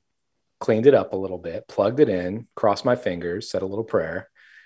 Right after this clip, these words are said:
and sure enough, it mounted up, and there was all the Cajun footage. And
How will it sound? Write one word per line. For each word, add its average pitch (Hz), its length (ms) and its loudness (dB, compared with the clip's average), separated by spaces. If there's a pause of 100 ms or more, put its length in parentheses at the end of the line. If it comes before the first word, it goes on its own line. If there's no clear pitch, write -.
(260)
and 98 380 -2
sure - 200 0
enough, 107 240 -2
it 113 80 -4
mounted 95 360 -4
up, - 280 -6
and 95 120 -6
there 82 140 -8
was 95 180 -14
all 78 160 -10
the 85 60 -16
Cajun 156 340 -6
footage. - 480 -20 (920)
And 92 640 -8